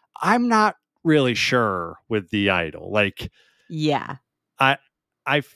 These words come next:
Speaker 1: first off, I feel kind of weird with how sexual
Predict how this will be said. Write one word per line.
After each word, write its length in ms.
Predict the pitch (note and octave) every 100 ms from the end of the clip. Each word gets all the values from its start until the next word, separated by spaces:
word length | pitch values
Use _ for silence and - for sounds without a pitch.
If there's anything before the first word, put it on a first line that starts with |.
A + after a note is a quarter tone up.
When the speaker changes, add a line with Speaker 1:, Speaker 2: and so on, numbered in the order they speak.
| _ _ _
Speaker 1:
first 320 | - G3 -
off, 180 | G3 F3
I 120 | D3+
feel 360 | - - D#3 D3
kind 360 | - C3+ C#3 C#3+
of 160 | A2
weird 320 | A#2+ B2+ B2+
with 120 | G#2+ G2+
how 320 | - A#2 B2+
sexual 880 | - - A2+ - - A#2 A2+ A2+ A#2